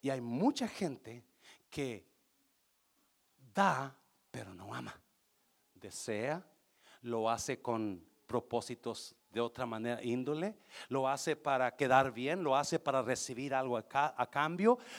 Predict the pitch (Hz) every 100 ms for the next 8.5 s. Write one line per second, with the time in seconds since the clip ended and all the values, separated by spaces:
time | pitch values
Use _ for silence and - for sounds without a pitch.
0 | - - 123 127 123 - 135 170 156 -
1 | 117 113 - 135 - 147 143 131 95 -
2 | _ _ _ _ _ _ _ _ _ _
3 | - 101 131 131 - 127 104 98 110 147
4 | 117 - _ _ - - - 110 87 -
5 | 107 127 117 104 - - 117 110 110 _
6 | - 190 - - - - - - - -
7 | - - _ _ _ _ _ _ - -
8 | 113 110 110 - -